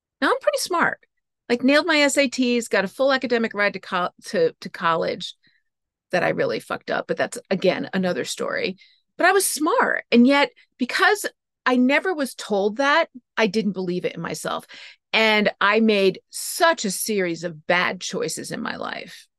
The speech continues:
s-, that I felt guilty that my kids were going through it. I felt horrible that I was just, I was a hot mess express.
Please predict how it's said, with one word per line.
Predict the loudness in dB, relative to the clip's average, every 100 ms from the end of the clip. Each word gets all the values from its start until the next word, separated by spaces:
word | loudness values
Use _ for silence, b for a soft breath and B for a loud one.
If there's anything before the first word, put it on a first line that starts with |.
| _
s-, | -10 -10 -10 -4
that | 0 2 2 0 _ b b b _
I | -4
felt | 2 2 2
guilty | 2 4 4 2
that | 2 0
my | -4
kids | -4 -2
were | 0
going | 2 2
through | 2 2
it. | 2
I |
felt | -2 -2 -2 -2 -6 _
horrible | 4 6 6 4 2 2 0
that | -6 -6 -8 _ _ _ _ _ _ _ _ _ _ _
I | -2
was | -2
just, | -4 -10 _ _
I | -2
was | 0 -2
a |
hot | -4 -8
mess | -8 -10
express. | -10 -8 -10 -6 -8